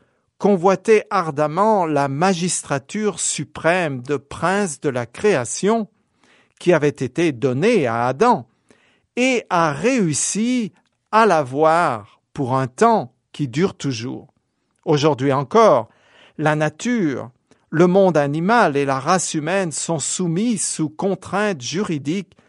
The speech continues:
à un autre maître qui nous a tous réduits contre notre gré à une dure servitude. Car Satan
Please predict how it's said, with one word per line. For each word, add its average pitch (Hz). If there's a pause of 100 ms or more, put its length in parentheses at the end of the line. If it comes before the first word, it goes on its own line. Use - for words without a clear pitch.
(300)
à 185
un 147
autre 196
maître 135 (220)
qui 175
nous 156
a 135
tous -
réduits 160 (100)
contre 226
notre 151
gré 165 (360)
à 147
une 135
dure 151
servitude. 127 (680)
Car 196
Satan 196